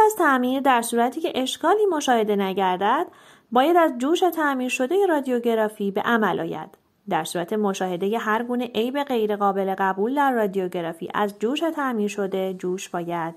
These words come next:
بریده شود. هشت، تعمیرات جوش باید تا قبل از آیق‌کاری سرجوش‌ها انجام شود. جوش‌های تعمیر شده باید با نظر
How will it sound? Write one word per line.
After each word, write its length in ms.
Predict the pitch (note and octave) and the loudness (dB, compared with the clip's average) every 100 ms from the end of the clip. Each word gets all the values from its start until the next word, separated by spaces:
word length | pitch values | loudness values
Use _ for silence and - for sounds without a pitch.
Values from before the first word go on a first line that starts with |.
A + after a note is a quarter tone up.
| _ | _
بریده 440 | F#3+ F#3 D#3+ F3 G#3 | 0 0 -2 -4 -4
شود. 400 | - - - - _ _ _ _ _ _ _ | -4 -10 -16 -20 _ _ _ _ _ _ _
هشت، 560 | - D4+ G#3+ - - _ _ _ _ _ | 0 0 0 -6 -10 _ _ _ _ _
تعمیرات 500 | - D4+ D#4 E4 G#4+ G4 | 0 2 2 2 4 2
جوش 340 | C#4 G#3+ G3+ - | 4 0 0 0
باید 380 | G3+ G3+ A#3 | 0 2 0
تا 280 | D4+ C#4+ A#3+ A#3+ | 2 2 2 2
قبل 300 | A3 D4+ F4+ | 4 4 4
از 200 | F4 E4 | 4 2
آیق‌کاری 720 | C4 A#3 A#3 A#3 A3+ B3+ D#4+ | 0 -2 -2 0 2 0 -2
سرجوش‌ها 720 | D#4+ C4 A#3+ A#3 A3+ A#3 G#3+ | 0 0 0 -2 -4 0 0
انجام 440 | C4 C4+ B3 G#3 F3 | 2 0 2 2 0
شود. 420 | - D#3 - - - _ - | -4 -4 -4 -8 -16 _ -4
جوش‌های 540 | F#3 F#3 A3 G#3+ A3+ | -4 -2 -2 0 0
تعمیر 420 | A#3 G#3 F#3 F3+ | 0 -2 -2 -6
شده 480 | - G3 G3 A3 C#4 C#4+ | -4 -4 -2 -2 -2 0
باید 340 | G#3 G3+ G3+ | 0 0 0
با 120 | F3+ | -2
نظر 500 | F3+ F#3+ F#3+ C4 F#4+ | -4 -4 -2 2 2